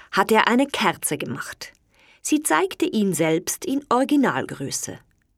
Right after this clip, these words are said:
In einer Ausstellung in Wien hat er sie angezündet. Nach einigen Tagen war sie abgebrannt und mein Bruder aus Wachs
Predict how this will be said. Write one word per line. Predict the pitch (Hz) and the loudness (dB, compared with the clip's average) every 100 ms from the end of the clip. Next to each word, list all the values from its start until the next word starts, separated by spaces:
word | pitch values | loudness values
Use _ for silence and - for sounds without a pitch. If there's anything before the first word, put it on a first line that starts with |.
| _ _ _ _ _ _ | _ _ _ _ _ _
In | - 392 | 0 2
einer | 330 320 277 | 4 2 4
Ausstellung | 262 381 - 262 240 196 | 2 2 0 2 4 2
in | 160 131 | 0 -2
Wien | 151 151 202 - | -2 -2 -4 -8
hat | - 147 | -4 -2
er | 175 | -2
sie | 180 - | -2 0
angezündet. | 202 147 127 - 120 113 - - - _ _ _ _ _ - | 0 0 -6 -8 -8 -8 -14 -18 -20 _ _ _ _ _ -2
Nach | 311 294 | -2 2
einigen | 320 440 453 392 339 | 2 2 2 2 2
Tagen | 254 254 262 269 | 4 4 4 2
war | 185 165 | 2 2
sie | 139 - | -2 0
abgebrannt | 415 - 370 294 254 254 269 - - _ - | -2 0 -2 0 2 0 -2 -10 -18 _ -4
und | 185 156 135 | -2 -2 -4
mein | 123 131 | -4 -2
Bruder | 190 320 320 320 277 | 0 2 2 0 0
aus | 285 - | -2 -4
Wachs | 135 - - - | -6 -8 -10 -10